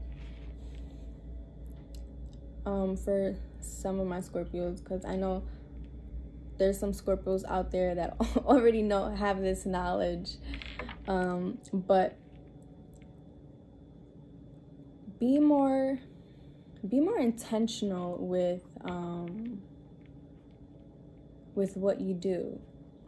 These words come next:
You know what I'm saying? Like, you guys understand?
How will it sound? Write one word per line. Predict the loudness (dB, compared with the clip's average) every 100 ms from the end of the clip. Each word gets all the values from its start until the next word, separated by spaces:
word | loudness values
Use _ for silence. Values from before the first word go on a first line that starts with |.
| -6
You | 0
know | 2
what | 2 2
I'm | 0
saying? | -4 -6 -4 -4 -4
Like, | -4 -6 -8 -14 -20 -20 -20 -20 -20 -20 -20 -2
you | 2
guys | 4
understand? | 4 4 2 0 2